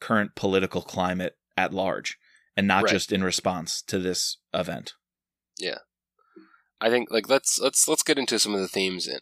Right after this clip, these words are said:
Speaker 2: and one of the first things that I really picked out was the, the idea of really grasping the state of the U S A and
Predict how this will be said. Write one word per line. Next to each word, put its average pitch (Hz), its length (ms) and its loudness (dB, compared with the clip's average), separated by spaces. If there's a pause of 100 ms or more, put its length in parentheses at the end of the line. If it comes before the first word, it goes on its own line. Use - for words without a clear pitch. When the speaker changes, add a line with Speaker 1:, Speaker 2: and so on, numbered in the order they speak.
Speaker 2:
and 95 240 -6
one 123 120 2
of 131 60 2
the 107 80 -2
first 104 240 -2
things 98 180 -2
that 90 100 -4
I 87 40 -2
really 90 240 -6
picked - 280 -10
out 87 200 -2
was 87 240 -10
the, 82 380 -10 (360)
the - 120 0
idea 92 340 -4
of 87 100 -10
really 98 200 -6
grasping 87 640 -4 (640)
the - 80 -6
state 101 320 2
of 92 80 -6
the 92 80 -8
U 92 160 -4
S 85 160 0
A 85 400 -2 (540)
and 82 480 -8